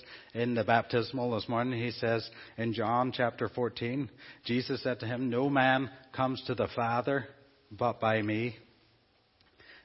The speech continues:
John chapter one tells us, "But as many received him," received the word, that is, received Jesus,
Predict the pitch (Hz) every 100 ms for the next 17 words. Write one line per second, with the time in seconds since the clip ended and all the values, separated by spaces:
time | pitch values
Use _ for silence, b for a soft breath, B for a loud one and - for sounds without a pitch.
0 | B - 107 113 120 127 120 113 104 120
1 | 123 123 117 113 - 101 101 110 113 127
2 | 127 113 101 - 117 117 - - 123 113
3 | B B B 110 - - 120 123 123 117
4 | - B B B - 95 98 107 113 127
5 | 113 117 117 117 120 - - - B B
6 | B B _ - 87 95 - 110 107 -
7 | 104 98 117